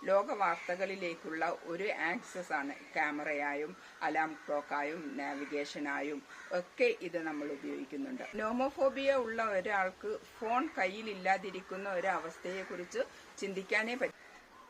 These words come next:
കുറച്ച് സമയത്തേക്ക് പോലും മൊബൈൽ ഫോൺ നിങ്ങളുടെ കയ്യിലില്ലാത്ത ഒരവസ്ഥയിൽ നിങ്ങൾ എങ്ങനെയാണെന്ന്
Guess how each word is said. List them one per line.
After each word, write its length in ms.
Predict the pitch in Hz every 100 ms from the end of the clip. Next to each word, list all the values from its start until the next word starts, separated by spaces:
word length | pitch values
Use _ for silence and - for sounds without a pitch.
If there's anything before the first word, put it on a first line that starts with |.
| - -
കുറച്ച് 300 | 349 453 466
സമയത്തേക്ക് 600 | - 254 226 220 208 208
പോലും 420 | 208 185 180 180 -
മൊബൈൽ 420 | 202 214 220 247
ഫോൺ 240 | 247 269 233
നിങ്ങളുടെ 420 | 190 196 190 202 -
കയ്യിലില്ലാത്ത 760 | 175 185 190 170 170 180 -
ഒരവസ്ഥയിൽ 680 | 165 160 147 147 - 151 143 - - -
നിങ്ങൾ 320 | 247 285 294 262
എങ്ങനെയാണെന്ന് 880 | 208 226 247 214 160 165 170 156